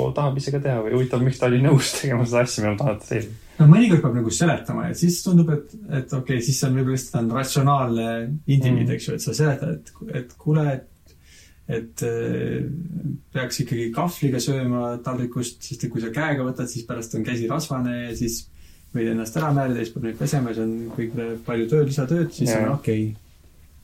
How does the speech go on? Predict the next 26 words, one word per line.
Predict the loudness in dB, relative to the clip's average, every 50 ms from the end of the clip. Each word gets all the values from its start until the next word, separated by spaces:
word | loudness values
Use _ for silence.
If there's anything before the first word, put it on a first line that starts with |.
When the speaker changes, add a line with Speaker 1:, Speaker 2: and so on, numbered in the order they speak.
| -20 -10
Speaker 2:
Sa | -6 -4 -2
saad | -2 -2 -2 -2 -2
nagu, | -4 -4 -4 -4 -4 -4 -4
saan | -4 -4 -4 -4 -4
aru. | -6 -8 -8 -10 -12 -14 -18 -20 -20 -18 -18 -18 -18 -20 -20 -20 -20 -20 -20 -20 -20 -20 -20 -20 -20 -20 -14 -12 -12 -12 -12 -16 -20 -20 -20 -20 -16 -6 -4
Aga | -2 0 0 0
jah, | 0 0
kui | 0 0 2
on | 2
jah | 0 2
sihuke | 0 0 0 0 0
asi | 0 0 -2
nagu, | -2 -2 -2
et | -4 -4
sa | -4 -4 -4
tahad | -4 -4 -4
mingit | -6 -4 -2 -2
reeglit | 0 0 0 0 -2 -4 -6 -6 -6
luua, | -6 -4 -4 -4 -4 -6
okei, | -6 -4 -4 -4 -4
et | -4 -2
sina | 2 4 4 4 4 2
hakkad | -2 -4 -6 -6 -8 -4 -2 0
nüüdsest, | 0 0 -2 -4 -6 -6 -6 -6 -10 -12 -14 -18 -20 -20 -20 -20 -20 _ -20 -20 -20 -20 -20 -20 -20 -20 -14
äh, | -10 -8 -8 -6 -6 -6 -6 -6 -6 -6 -6 -6 -6 -8 -6 -4
peale, | -4 -4 -2 -4 -4 -4